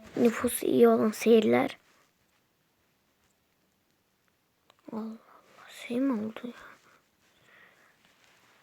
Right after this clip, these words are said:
Telefon mu çaldı? Neyse, devam. Ordularımızı toplayıp hemen Batum'da ilhak edelim.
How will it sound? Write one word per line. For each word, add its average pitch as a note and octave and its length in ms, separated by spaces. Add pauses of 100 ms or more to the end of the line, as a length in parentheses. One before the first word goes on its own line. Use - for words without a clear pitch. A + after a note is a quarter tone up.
(280)
Telefon A3 380
mu C#4+ 220
çaldı? - 200 (760)
Neyse, B3+ 360 (760)
devam. A#3+ 320 (2250)
Ordularımızı C4 680 (180)
toplayıp C4+ 720 (800)
hemen C4+ 360
Batum'da C4+ 640
ilhak C4 440
edelim. A#3 380